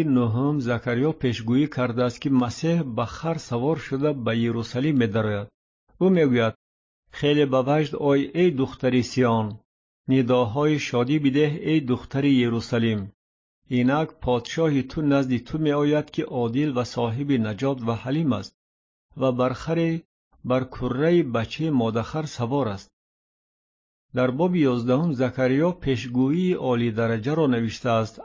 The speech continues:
аммо барои муфассал фаҳмидани он вақти мо норасоӣ мекунад. Закариё як рӯйдодро пешгӯӣ кардааст, ки Масеҳ барои си сиқли нуқра фурӯхта хоҳад шуд.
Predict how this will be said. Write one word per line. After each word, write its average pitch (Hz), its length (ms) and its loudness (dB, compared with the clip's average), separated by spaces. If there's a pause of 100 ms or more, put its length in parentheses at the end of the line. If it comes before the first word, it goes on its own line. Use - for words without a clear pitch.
(120)
аммо 196 240 4 (200)
барои 123 360 2
муфассал 127 520 -2
фаҳмидани 120 520 0 (240)
он 185 80 0 (540)
вақти 143 320 -2 (120)
мо 139 100 2 (140)
норасоӣ 117 640 0
мекунад. 110 360 -6 (800)
Закариё 139 500 2 (280)
як 185 100 -2 (120)
рӯйдодро 147 520 2 (100)
пешгӯӣ 123 460 2 (100)
кардааст, 123 460 0
ки 165 80 -2 (140)
Масеҳ 147 320 0 (140)
барои 151 280 4 (180)
си 208 200 -2 (140)
сиқли 135 400 0 (160)
нуқра 143 400 -2 (880)
фурӯхта 127 500 0
хоҳад 117 320 0
шуд. 104 200 -4